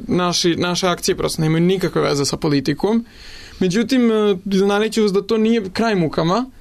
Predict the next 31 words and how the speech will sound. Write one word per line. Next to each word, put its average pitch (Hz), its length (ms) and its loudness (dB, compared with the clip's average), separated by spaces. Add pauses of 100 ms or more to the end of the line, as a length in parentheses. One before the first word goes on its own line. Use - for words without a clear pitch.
(240)
Dakle, 190 300 2
jedna 190 220 0
kazna 214 300 0
za 190 100 2
reklamiranje 185 600 2
i 226 100 2
plus 254 400 2
smo 240 180 2
poslati 208 420 0
kod 190 160 -2
sudije 202 320 2
za 180 100 0
prekršaje 196 920 0
za 190 240 0
korišćenje 190 600 2
grba 190 300 2
grada 175 300 0
Beograda, 139 520 0
koji 170 160 0
inače 175 240 0
stoji 190 260 0
na 156 100 0
svim 208 280 0
stajalištima, 214 640 0
koji 185 200 4
je 175 80 2
stajao 185 540 2
i 202 120 2
na 190 120 2
tom 170 240 0
stajalištu. - 560 -4